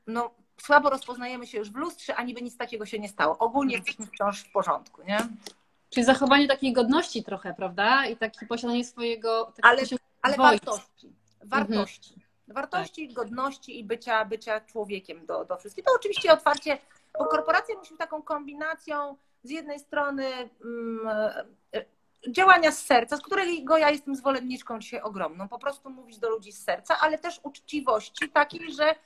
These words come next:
Speaker 1: stawiamy swoje granice, bo rozmawianie z kimś z serca nie znaczy, że wszystko oddajemy na talerzu, jesteśmy przez wszystkich wykorzystywani.
Speaker 2: Tak,
Speaker 1: Więc
Speaker 2: uczciwe.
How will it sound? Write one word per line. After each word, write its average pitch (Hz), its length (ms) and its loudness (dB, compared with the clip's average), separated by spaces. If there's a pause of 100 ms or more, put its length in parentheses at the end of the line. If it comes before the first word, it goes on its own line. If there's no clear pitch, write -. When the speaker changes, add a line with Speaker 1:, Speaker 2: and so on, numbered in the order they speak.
(120)
Speaker 1:
stawiamy 285 480 -2
swoje 233 320 -10
granice, 202 340 -10
bo 208 200 -10
rozmawianie 277 420 -8
z 302 60 -18
kimś 269 180 -8
z - 60 -18
serca 294 240 0
nie 254 140 -8
znaczy, 269 240 -4
że 254 100 -14
wszystko 254 340 -2
oddajemy 240 340 0
na 220 100 2
talerzu, 240 280 -2
jesteśmy 233 320 -14
przez 226 220 -14
wszystkich 208 300 -20
wykorzystywani. 196 840 -4 (560)
Speaker 2:
Tak, 180 240 -8
Speaker 1:
Więc 226 460 0
Speaker 2:
uczciwe. 220 400 -2